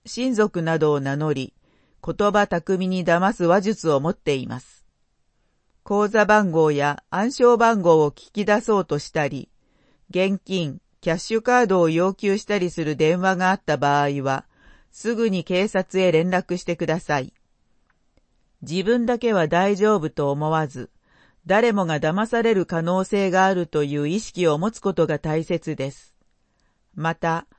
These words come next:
犯人と接触しないよう、次のような対策をしましょう。電話機を留守番電話設定にする。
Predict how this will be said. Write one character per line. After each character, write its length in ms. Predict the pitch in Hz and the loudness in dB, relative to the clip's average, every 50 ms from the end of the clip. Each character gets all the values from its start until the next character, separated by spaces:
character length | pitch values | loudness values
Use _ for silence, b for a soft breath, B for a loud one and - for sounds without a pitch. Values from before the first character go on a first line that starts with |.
| _ _ | _ _
犯 300 | _ - 240 247 240 226 | _ -2 0 0 0 0
人 200 | 214 202 185 160 | 0 -2 -2 -2
と 140 | - 156 156 | -2 -4 -4
接 180 | - - 156 | -2 -4 -4
触 320 | 160 - - 226 226 - - | -4 -2 -2 -2 -2 -2 -6
し 160 | - 226 202 | -12 -8 -4
な 160 | 214 214 208 | -2 -2 -2
い 120 | 208 190 | -2 -2
よ 260 | 196 202 175 139 - - | 0 0 0 0 -2 -8
う、 140 | _ _ _ | _ _ _
次 320 | _ - 185 160 202 254 262 | _ -10 -8 -4 -4 -4 -2
の 160 | 269 254 233 | 0 0 2
よ 160 | 214 202 190 | 2 2 0
う 60 | 180 | 0
な 140 | 165 156 151 | -2 -4 -4
対 240 | - 165 156 165 185 | -2 -2 0 0 0
策 300 | - 202 185 - - 185 | -2 -4 -6 -4 -4 -2
を 120 | 185 180 | -2 -2
し 160 | - - 175 | -4 -6 -6
ま 140 | 156 151 151 | -6 -6 -6
し 160 | 156 - - | -6 -4 -4
ょ 220 | 156 135 123 - - | -4 -4 -4 -8 -14
う。 40 | _ _ _ _ _ _ _ _ _ _ _ _ _ _ _ _ _ _ _ _ _ _ _ _ _ _ _ | _ _ _ _ _ _ _ _ _ _ _ _ _ _ _ _ _ _ _ _ _ _ _ _ _ _ _
電 260 | - 202 202 214 220 | -2 0 0 2 2
話 160 | 226 220 254 | 2 2 2
機 200 | - - 165 156 | 0 -4 -4 -4
を 160 | 131 135 - - | -4 -4 -6 -10
留 120 | - 151 147 - | -14 -16 -10 -4
守 100 | 214 208 | 0 2
番 280 | 196 226 220 214 202 190 | 4 4 2 2 0 0
電 220 | 208 208 208 202 | 0 0 0 0
話 140 | 202 208 208 | 0 -2 -2
設 220 | - 196 196 - | 0 -2 -4 -4
定 260 | _ _ 160 151 139 | _ _ -2 -2 -2
に 140 | 127 127 139 | -2 -6 -10
す 180 | 131 - - 135 | -10 -10 -10 -8
る。 220 | 131 131 135 - | -8 -8 -10 -12